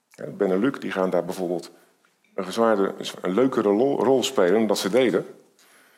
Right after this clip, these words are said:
En dat geeft hun een soort diakenrol. Maar zij zorgen voor de mensen in die groep weer. En hier is het wat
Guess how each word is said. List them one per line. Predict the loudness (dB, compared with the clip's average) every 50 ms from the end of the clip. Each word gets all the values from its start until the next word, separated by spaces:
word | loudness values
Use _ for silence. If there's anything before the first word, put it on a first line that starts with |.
| _ _ _ _ _
En | _ -4
dat | -2 -2
geeft | 0 0 0 2 2
hun | 2 0
een | 0 2
soort | 2 2 0 0 0
diakenrol. | 0 2 4 4 4 4 2 0 0 -2 -2 -2 -2 -4 -6 -8 -10 -16 -20 _ _ _ _ _ _ _ _ _ _ _ _ _ _ _ _ _ _ _ _ _ _
Maar | -4 -2 -2
zij | 0 2 2 2 2 0 -2 -4 -10 -14
zorgen | -12 -6 -4 -4 -4 -2 -6 -8
voor | -8 -8 -6 -6 -6 -6 -8 -14 _ _ _ _ _ _ _ _ _ _ _ _ _ _ _ _ -20 -20 _ _ _ _ _
de | -4 -2
mensen | 0 0 -2 -2 -4 -6
in | -6 -6
die | -6 -6
groep | -6 -6 -4
weer. | -4 -6 -8 -10 -14 -20 _ _ _ _ _ _ _ _ _ _ _ _ _ _ _ _ _ _ _ _ _ _ _ _ _ _ _ _ _ _ _ _ _ _ _ _ _ _ _ _ _ _ _ _ _ _ _ _ _ _ _ _ _ _ _ _ _ _ _ _ _ _ _ _ _ _ _ _ _ _ _ _ _ _ _ _ _ _ _ _ _ _ _ _ _ _ _ _ _ _
En | _ -8 -2
hier | 0 2 2
is | 2 0
het | 0 0
wat | 0 0 -2